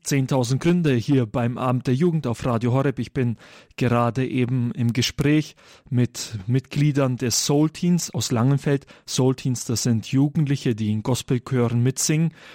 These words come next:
Und dieses Lied Zehntausend Gründe hatte sich gerade eben Hannah gewünscht, die ein Mitglied dieser Soul Teens aus Langenfeld ist.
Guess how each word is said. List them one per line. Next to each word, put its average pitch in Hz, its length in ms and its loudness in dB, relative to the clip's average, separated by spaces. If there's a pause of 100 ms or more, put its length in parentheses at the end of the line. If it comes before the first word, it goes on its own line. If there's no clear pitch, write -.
(120)
Und 107 380 -2
dieses 107 340 0
Lied 120 180 0
Zehntausend 113 640 0
Gründe 143 280 0
hatte 120 160 -4
sich - 220 -6
gerade 113 320 0
eben 110 180 0
Hannah 135 220 2
gewünscht, 135 540 -2 (340)
die 117 180 2
ein 113 200 2
Mitglied 135 480 -2 (340)
dieser 113 460 0
Soul 131 300 0
Teens 123 360 -4
aus - 220 -4
Langenfeld 117 640 0
ist. - 340 -4